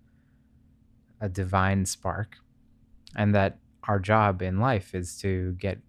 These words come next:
more connected with that and see how that can guide us in becoming better and becoming, uh, agents of change and of, of possibility, of,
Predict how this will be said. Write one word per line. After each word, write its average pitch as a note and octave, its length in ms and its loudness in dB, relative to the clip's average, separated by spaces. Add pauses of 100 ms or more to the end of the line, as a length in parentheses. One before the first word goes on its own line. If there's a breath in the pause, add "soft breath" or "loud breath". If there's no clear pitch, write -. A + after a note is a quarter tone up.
(440)
more G#2 240 2
connected G2+ 480 0
with F#2 200 -6
that E2 220 -8 (1160)
and G2+ 140 -2
see G#2+ 180 0
how G2 220 4
that F#2 320 0 (140)
can G2 180 -2
guide F#2 260 -2
us - 400 -8 (340)
in F2+ 480 -4
becoming F#2 480 -2
better F2+ 340 -4 (840)
and F#2 320 -2
becoming, F#2 580 -2 (340)
uh, F#2+ 220 -8
agents G#2 460 0
of F#2 120 -6
change F#2+ 460 -2
and F2+ 220 -4
of, F2+ 400 -6 (1080 soft breath)
of F#2+ 140 -6
possibility, F#2+ 720 2
of, F2 140 -10